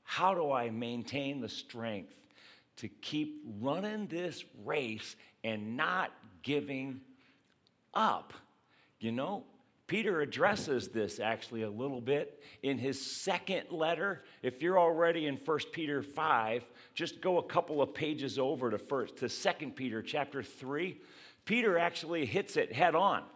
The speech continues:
Because remember, these people that Peter's talking to, they thought Jesus was coming back.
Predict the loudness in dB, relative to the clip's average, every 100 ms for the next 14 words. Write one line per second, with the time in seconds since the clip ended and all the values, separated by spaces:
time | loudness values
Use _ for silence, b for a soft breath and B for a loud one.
0 | -20 _ _ b b b b -6 2 2
1 | 2 2 2 2 2 0 -2 -2 -4 -2
2 | 0 0 0 -2 -4 -4 2 2 2 -8
3 | -6 -6 -6 -8 B B 2 10 10 8
4 | 6 6 6 2 -2 -2 -2 -2 -2 0
5 | 0 6 10 10 8